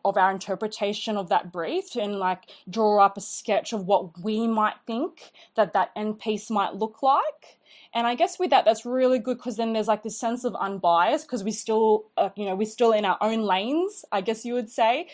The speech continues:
And then we come together and present each other our, our, our own interpretations, and there we pick and mix, you know, the, the parts that we do wanna put into that end,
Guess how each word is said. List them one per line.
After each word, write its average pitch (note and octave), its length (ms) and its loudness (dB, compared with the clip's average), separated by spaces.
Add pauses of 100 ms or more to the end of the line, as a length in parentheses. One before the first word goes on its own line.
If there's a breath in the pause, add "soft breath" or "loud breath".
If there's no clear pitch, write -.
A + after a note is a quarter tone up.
(140 loud breath)
And A#3 120 -2
then A#3 80 0
we B3 100 0
come B3+ 300 -2
together G#3 680 4
and G3+ 160 -6
present G#3 420 -2
each G3+ 200 -8
other F3+ 380 2 (360 loud breath)
our, G3 320 4
our, G3 240 4
our F#3 280 2
own B3 140 -2
interpretations, G3 1120 -4
and G3 300 -6
there G3+ 360 2
we F3+ 480 -4
pick B3 180 -6
and G3 200 -4
mix, - 500 -8 (340 loud breath)
you G#3+ 120 -4
know, G3 100 0
the, F#3+ 120 -2
the F3+ 140 -2
parts G3 380 6
that G3+ 120 4
we G3+ 100 -2
do G#3 180 -4
wanna G3 220 0
put G#3+ 320 -8
into G3+ 220 -8
that F#3 260 4
end, F#3 460 -6